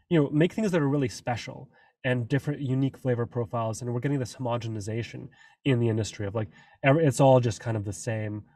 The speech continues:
low quality sake 'cause that's the only thing that's cost effective." And he kind of stops and he says, "Don't you think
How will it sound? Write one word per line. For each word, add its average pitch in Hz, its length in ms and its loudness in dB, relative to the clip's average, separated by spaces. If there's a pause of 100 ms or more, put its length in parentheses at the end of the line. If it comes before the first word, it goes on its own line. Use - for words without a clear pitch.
(140)
low 117 240 0
quality 107 380 -2
sake 107 460 -4
'cause 110 120 -6
that's 113 200 -2
the 117 60 -4
only 110 100 -4
thing 107 140 -8
that's 101 120 -14
cost 143 260 -2
effective." - 400 -12 (600)
And 131 60 2
he 131 40 4
kind 143 160 4
of 120 60 2
stops 143 400 2
and 123 60 0
he 120 80 2
says, 117 340 0 (1040)
"Don't 170 260 4
you 147 220 4
think 113 500 -10